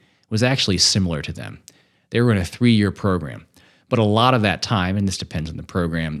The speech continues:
was either pulmonary related or it was research. They were a research-heavy program. So the amount of actual clinical training they were doing in critical care was not that dissimilar to our one-year, you know, P A critical care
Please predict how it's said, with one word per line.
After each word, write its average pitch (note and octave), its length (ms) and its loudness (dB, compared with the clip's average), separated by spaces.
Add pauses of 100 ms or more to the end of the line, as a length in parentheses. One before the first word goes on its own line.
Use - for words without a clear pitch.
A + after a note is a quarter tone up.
was E2+ 560 -4 (140)
either D#2+ 400 -6 (500)
pulmonary D#2 580 2
related D2+ 480 -6 (360)
or D3 320 8
it A2+ 60 6
was G2+ 180 2
research. - 520 2 (100)
They E2+ 100 -4
were D#2 160 -4
a D#2+ 40 -2
research-heavy E2+ 840 -4
program. D#2+ 520 -4 (400)
So - 160 2
the A#2 80 4
amount C#3+ 240 6
of A#2 60 4
actual G#2 320 0
clinical A2 500 -2
training G2 560 2 (220)
they G2 80 -2
were F#2 100 0
doing F2 420 0 (280)
in F2+ 80 -2
critical F2 320 -2
care F#2+ 400 0 (500)
was A#2 300 2
not A#2+ 220 2
that F#2+ 240 2
dissimilar G2 420 0
to F2+ 240 -2
our F2 340 0
one-year, F2 840 -2
you - 100 -14
know, - 140 -16
P F#2+ 240 0
A D#2 100 0
critical - 360 -10
care B1+ 420 -10